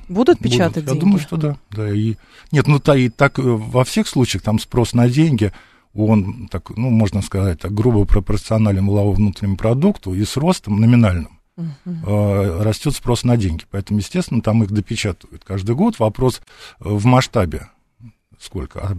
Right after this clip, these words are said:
Speaker 2: печатать, конечно, надо.
Speaker 1: Ну, на, в размер дефицита печатать или как?
Speaker 2: Я считаю, что в этом нет ничего страшного, и как раз это я и называю стимулирующей бюджетной политикой. То есть дефицит бюджета означает, что государство дает больше денег, чем забирает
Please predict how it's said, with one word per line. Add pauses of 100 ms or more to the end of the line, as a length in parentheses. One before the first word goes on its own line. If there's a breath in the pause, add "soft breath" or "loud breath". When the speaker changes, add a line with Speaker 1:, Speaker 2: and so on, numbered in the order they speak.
Speaker 2:
печатать,
конечно,
надо. (300 soft breath)
Speaker 1:
Ну,
на,
в
размер
дефицита
печатать
или
как? (640)
Speaker 2:
Я
считаю,
что
в
этом
нет
ничего
страшного,
и
как
раз
это
я
и
называю
стимулирующей
бюджетной
политикой. (240 soft breath)
То
есть
дефицит
бюджета
означает,
что (320 loud breath)
государство
дает
больше
денег,
чем
забирает